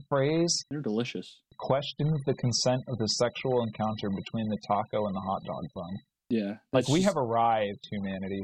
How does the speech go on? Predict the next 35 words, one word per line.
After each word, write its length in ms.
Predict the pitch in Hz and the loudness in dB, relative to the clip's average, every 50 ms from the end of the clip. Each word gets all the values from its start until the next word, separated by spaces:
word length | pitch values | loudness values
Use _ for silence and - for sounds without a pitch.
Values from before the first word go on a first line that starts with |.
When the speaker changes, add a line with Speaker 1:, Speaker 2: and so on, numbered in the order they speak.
| - - | 0 2
Speaker 1:
This 200 | 135 147 147 - | 2 2 2 2
is 160 | 123 107 92 - - | -2 -2 -2 -2 0
it. 160 | 110 95 - - _ _ _ _ _ _ _ _ _ _ _ - | 0 0 0 -4 _ _ _ _ _ _ _ _ _ _ _ -4
Speaker 2:
This 140 | 151 147 | -4 -2
is 40 | - | 2
the 100 | - 131 | 4 4
realm 200 | 131 127 127 127 | 6 6 6 6
of 80 | 127 123 | 6 6
the 100 | 120 110 | 6 4
absurd. 420 | 110 113 - - 107 104 104 104 - _ _ - | 2 0 -2 -2 0 0 -2 -4 -8 _ _ -4
I 100 | 139 139 | 0 2
mean, 120 | 156 175 180 | 4 6 6
the 100 | 170 143 | 4 4
thing 220 | - 196 190 175 | 4 4 4 4
is, 240 | 170 170 151 139 - | 2 0 -2 -2 -2
is, 120 | 131 - 147 | -2 2 4
like, 260 | 139 135 131 127 - - _ _ _ _ _ _ _ | 6 6 4 2 0 -10 _ _ _ _ _ _ _
you're, 220 | - 139 147 151 147 | 4 4 6 4 2
you're 260 | 127 143 143 143 143 | 2 4 4 4 4
seriously, 600 | 135 - 165 160 165 165 151 - - 160 151 147 | 4 4 6 6 6 6 6 4 4 6 6 6
like, 280 | 143 135 127 127 123 - _ 131 | 6 6 4 4 2 0 _ -4
being 240 | 117 131 131 131 127 | 4 6 6 6 6
serious 440 | 120 - - 143 135 131 123 127 - | 4 4 4 6 6 6 4 4 0
about 360 | 117 110 113 110 110 110 - - _ _ _ _ - | 0 0 0 0 0 -2 -4 -6 _ _ _ _ -2
a 100 | 120 113 | 2 6
movie 540 | 120 123 127 127 120 120 120 117 117 117 113 | 8 8 8 8 6 6 6 6 8 6 6
that's 220 | 113 123 120 - | 4 2 0 2
about 300 | 123 117 120 113 104 117 - - _ | 2 2 2 2 0 -2 -8 -2 _
food, 440 | 151 156 147 143 135 131 127 120 - _ _ _ _ _ _ | 4 6 8 8 8 6 6 4 0 _ _ _ _ _ _
realizing 540 | 131 139 147 147 139 131 131 131 127 127 123 | 6 6 6 6 4 4 2 2 4 6 6
it's 140 | 123 117 - | 6 4 4
being 220 | - 123 120 127 | 4 4 4 6
eaten. 360 | 139 143 143 135 110 101 95 - _ _ _ _ _ _ _ _ _ _ _ _ _ | 6 4 4 4 2 -4 -4 -6 _ _ _ _ _ _ _ _ _ _ _ _ _
Like, 240 | - 131 123 117 - _ _ _ _ _ | 2 2 2 2 0 _ _ _ _ _
that's, 420 | 139 135 135 - - - - - | 0 0 0 -2 -6 -10 -12 -14